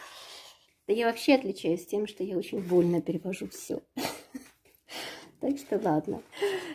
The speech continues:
Хорошо. Ну что, осталось самое последнее. Чуть-чуть, может быть, чуть-чуть, может быть, наметить какие-то, как-, какое-то впечатление воды, да, какие-то волны, что-то такое. Может быть, пройтись по окошечкам, немножко успокоить,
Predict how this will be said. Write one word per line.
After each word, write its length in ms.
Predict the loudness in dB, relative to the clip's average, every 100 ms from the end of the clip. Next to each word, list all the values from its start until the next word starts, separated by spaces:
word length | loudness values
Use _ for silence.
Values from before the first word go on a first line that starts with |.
| -4
Хорошо. 420 | 0 2 2 0 0
Ну 140 | 8 8
что, 260 | 8 4 4
осталось 420 | 2 4 6 6
самое 260 | 10 10
последнее. 720 | 10 4 2 0 2 0 0
Чуть-чуть, 580 | 0 4 4 6 6 6
может 340 | 4 4 2 0
быть, 340 | 0 0 -2
чуть-чуть, 520 | -6 -6 0 0 2
может 300 | 0 -2 0
быть, 180 | 0 2
наметить 520 | 2 2 2 2 -2
какие-то, 720 | -2 -4 0 0 0 0 -2 -4 -12
как-, 260 | -8 -8 -6
какое-то 420 | -6 -2 -2 -2
впечатление 720 | -4 2 4 4 2 2 2 2
воды, 500 | 0 0 6 6 6
да, 320 | 2 0 -4
какие-то 460 | -8 -8 -8 -6
волны, 600 | -2 2 6 6 4 0 -4
что-то 300 | -8 -10 -8
такое. 520 | -8 -8 -6 -6 -8 -14 -20 -2
Может 380 | 8 10 10 6
быть, 220 | 0 -2
пройтись 580 | -2 -2 -2 -2 -4 -4
по 240 | -6 -4
окошечкам, 760 | -4 0 2 4 4 2 -2 2
немножко 420 | 2 2 0 -2
успокоить, 800 | -4 -4 -8 -6 0 2 2 -2